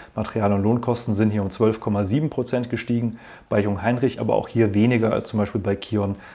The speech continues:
mit knapp sechzehn Prozent. Also auch hier hat Jungheinrich besser gewirtschaftet. Gehen wir mal in die Bilanz hinein, da sehen wir bei beiden Firmen kein wirkliches Problem in der Bilanz. Die zu verzinsenden Schulden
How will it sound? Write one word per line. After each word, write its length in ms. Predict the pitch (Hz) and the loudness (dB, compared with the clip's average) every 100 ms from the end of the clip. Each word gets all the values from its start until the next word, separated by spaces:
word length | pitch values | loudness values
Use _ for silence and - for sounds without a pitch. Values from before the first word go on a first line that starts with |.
| - | -6
mit 240 | 104 95 - | -4 -4 -6
knapp 260 | 98 92 - | -6 -6 -6
sechzehn 580 | 92 98 - - 95 90 | -4 -4 -6 -6 -6 -4
Prozent. 420 | 98 - 104 101 | -8 -4 -2 -2
Also 220 | 58 58 | -4 -6
auch 80 | - | -6
hier 240 | - 104 | 0 0
hat 80 | 90 | 2
Jungheinrich 560 | 107 95 92 92 95 - - - | 0 0 -2 -2 -6 -8 -20 -4
besser 260 | - 110 | -2 0
gewirtschaftet. 600 | 92 92 92 - - - - _ - - | -2 -2 -6 -8 -10 -12 -18 _ -20 -6
Gehen 140 | - 147 | 2 4
wir 40 | |
mal 140 | 175 139 | 6 4
in 80 | |
die 80 | 127 | 4
Bilanz 400 | 120 127 117 123 | 2 2 0 0
hinein, 400 | - 98 104 180 | -2 2 4 4
da 100 | 147 | 2
sehen 200 | 113 127 | 2 2
wir 60 | 120 | 2
bei 160 | - | 0
beiden 460 | - - - 117 131 | -2 -4 -2 -2 -2
Firmen 400 | - 123 127 127 - - - | -2 0 0 -2 -8 -20 -14
kein 420 | - 120 123 120 | -6 -2 0 2
wirkliches 420 | 104 131 127 110 | 2 2 -2 -6
Problem 420 | - - 95 113 156 | -10 -8 0 2 2
in 80 | |
der 100 | 139 | 2
Bilanz. 400 | 127 127 127 127 | 2 2 0 -2
Die 120 | 127 113 | -4 -6
zu 140 | - | -6
verzinsenden 580 | 110 104 127 135 127 123 | -8 -2 0 0 0 -2
Schulden 460 | - 117 117 117 | 0 2 2 0